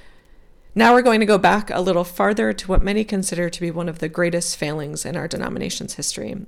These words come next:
which is the empowerment controversy at the nineteen sixty-eight General Assembly.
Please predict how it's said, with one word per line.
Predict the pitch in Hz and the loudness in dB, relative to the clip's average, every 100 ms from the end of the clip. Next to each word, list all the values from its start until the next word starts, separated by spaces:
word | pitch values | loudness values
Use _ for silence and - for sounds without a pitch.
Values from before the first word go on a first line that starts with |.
| - | -8
which | 180 170 | -8 -6
is | 165 | -6
the | 170 | -6
empowerment | 170 190 220 208 208 - | -6 -4 -2 0 0 -4
controversy | - 175 175 170 170 - 180 170 - - - - | -6 -6 -6 -6 -8 -6 -6 -8 -14 -20 -20 -6
at | 190 190 | -4 0
the | |
nineteen | 196 208 - 196 185 | 0 0 -2 -4 -4
sixty-eight | 175 - 170 165 - | -6 -8 -6 -6 -4
General | 160 170 160 - | -6 -4 -6 -6
Assembly. | 170 - - - - | -8 -8 -8 -8 -8